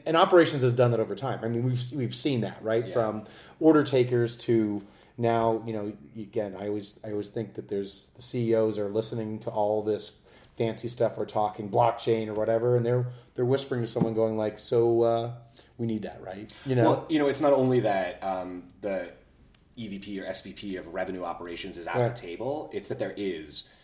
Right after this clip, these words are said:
Speaker 2: an E V P or S V P of revenue operations, right?
Speaker 1: That's,
Speaker 2: And
Speaker 1: that's
Speaker 2: that
Speaker 1: right.
Speaker 2: the people that actually operationalize the business don't report directly into sales.
Speaker 1: And there are plenty of companies that still don't give operations the voice that they need, but, you know, that's, that's a tactical disadvantage.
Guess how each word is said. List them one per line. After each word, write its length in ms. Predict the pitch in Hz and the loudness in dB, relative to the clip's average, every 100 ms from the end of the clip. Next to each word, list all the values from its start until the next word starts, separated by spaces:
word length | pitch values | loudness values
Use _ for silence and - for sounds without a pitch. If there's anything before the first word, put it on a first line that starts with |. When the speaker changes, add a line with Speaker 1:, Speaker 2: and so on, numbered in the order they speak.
| _ _ | _ _
Speaker 2:
an 100 | 101 | -14
E 140 | 104 | -12
V 160 | 98 95 | -10 -10
P 320 | 98 101 87 | -8 -8 -6
or 160 | - 95 | -6 -8
S 140 | 95 | -8
V 140 | - 92 | -10 -12
P 180 | 95 87 | -10 -10
of 80 | |
revenue 380 | 82 90 90 87 | -6 -6 -6 -6
operations, 580 | 78 82 80 - - - | -8 -10 -14 -16 -16 -12
right? 260 | 98 101 - | -10 -10 -4
Speaker 1:
That's, 140 | - - | -2 0
Speaker 2:
And 80 | 113 | 0
Speaker 1:
that's 120 | 110 | 0
Speaker 2:
that 20 | 107 | 2
Speaker 1:
right. 80 | 104 | 0
Speaker 2:
the 40 | |
people 460 | - - 135 123 110 | -4 -8 -8 -4 -2
that 120 | 101 | -2
actually 300 | 92 95 101 | -4 -8 -10
operationalize 800 | - - 92 98 95 - 92 87 | -12 -10 -10 -8 -8 -8 -10 -10
the 60 | - | -8
business 320 | 151 123 98 - - - | -6 -4 -8 -10 -18 -2
don't 220 | 110 110 | -2 -2
report 560 | 92 - 92 85 82 - - | -8 -8 -6 -4 -8 -14 -12
directly 760 | - 127 131 120 113 - 104 98 | -2 4 6 6 4 -4 -4 -2
into 260 | 92 90 87 | -4 -6 -10
sales. 460 | - - - - - | -12 -14 -18 -20 -6
Speaker 1:
And 100 | 185 | 4
there 80 | 185 | 6
are 40 | 175 | 8
plenty 320 | 180 165 123 | 8 8 6
of 20 | |
companies 380 | 143 123 120 110 | 2 0 2 2
that 140 | 101 | 0
still 260 | - 131 117 | 0 2 2
don't 240 | 110 101 | 2 0
give 180 | 110 104 | -2 0
operations 540 | 104 104 104 98 110 | 0 -2 -6 -8 -10
the 80 | 98 | -12
voice 260 | 92 101 98 | -8 -6 -6
that 140 | 98 | -12
they 100 | 98 | -10
need, 380 | 98 101 104 107 | -10 -8 -10 -8
but, 240 | 110 104 120 | -8 -8 -8
you 80 | 107 | -6
know, 140 | 101 | -6
that's, 320 | 101 107 - | -4 -6 -8
that's 300 | - 117 117 | -4 -4 -4
a 60 | 98 | -8
tactical 540 | - - 98 - 95 | -8 -6 -6 -6 -14
disadvantage. 640 | 92 87 - 71 - - | -14 -16 -18 -18 -20 -20